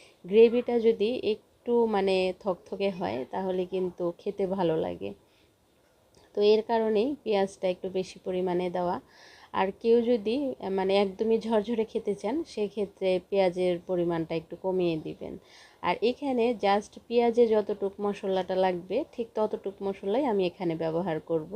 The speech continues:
যেহেতু আমরা সব ধরনের মশলা দিয়েই মাংসটাকে খুব ভালো করে সেদ্ধ করে নিয়েছি। এখানে হাফ চামচ আদা রসুনের পেস্ট, তারপরে ওয়ান থার্ড চা চামচ হলুদের গুঁড়া, আর ওয়ান থার্ড চা চামচ হচ্ছে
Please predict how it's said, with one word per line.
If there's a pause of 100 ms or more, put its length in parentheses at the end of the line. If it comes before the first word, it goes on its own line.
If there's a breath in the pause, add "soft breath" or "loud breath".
যেহেতু
আমরা (460 loud breath)
সব
ধরনের
মশলা
দিয়েই
মাংসটাকে
খুব
ভালো
করে
সেদ্ধ
করে
নিয়েছি। (640 loud breath)
এখানে
হাফ
চামচ
আদা
রসুনের (100)
পেস্ট, (480 soft breath)
তারপরে
ওয়ান
থার্ড
চা (100)
চামচ
হলুদের
গুঁড়া, (260)
আর
ওয়ান
থার্ড
চা
চামচ
হচ্ছে